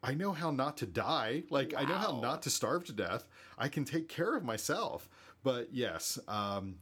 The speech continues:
Speaker 1: in the, in the late twentieth century,
Speaker 2: <laughs>
Speaker 1: uh, actually, no, the early twenty-first century, uh,
Speaker 2: That is
Speaker 1: grown
Speaker 2: so
Speaker 1: women
Speaker 2: weird.
Speaker 1: brought me casseroles because they thought I would die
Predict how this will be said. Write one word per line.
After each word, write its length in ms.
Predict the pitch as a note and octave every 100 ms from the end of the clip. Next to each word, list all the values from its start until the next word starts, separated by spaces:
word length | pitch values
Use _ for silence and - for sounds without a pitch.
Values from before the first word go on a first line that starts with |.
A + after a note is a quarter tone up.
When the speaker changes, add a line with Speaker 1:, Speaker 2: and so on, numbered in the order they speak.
| -
Speaker 1:
in 160 | A2+ A2
the, 300 | A2 G#2+ A2
in 100 | A2
the 80 | A2
late 200 | A2 C3
twentieth 360 | - A#2+ B2+
century, 560 | - A#2 G#2 G#2 F2 E2+
Speaker 2:
<laughs> 500 | G#2+ - - - -
Speaker 1:
uh, 280 | G#2 G2 G2
actually, 240 | C3 - D#3
no, 140 | C3+
the 100 | A#2
early 220 | B2 C#3
twenty-first 500 | C3+ D3 C3+ C#3+ C3
century, 560 | B2+ G#2+ - G2 F#2 F2+ - - -
uh, 300 | G2+ G2 F#2+
Speaker 2:
That 100 | C3+
is 80 | F3
Speaker 1:
grown 260 | A2+ B2+ C3+
Speaker 2:
so 200 | - -
Speaker 1:
women 240 | A2 G#2
Speaker 2:
weird. 460 | F3 G3 F#3+ D#3 C3+
Speaker 1:
brought 180 | A#2 A2+
me 120 | A#2+
casseroles 580 | - A#2+ A2+ A2+ F#2 F#2
because 300 | F2 G2+ F#2
they 100 | G2
thought 320 | G#2 G2+ -
I 80 | A2
would 260 | G2+ F#2
die 500 | E2+ A#2 G2+ E2+ E2+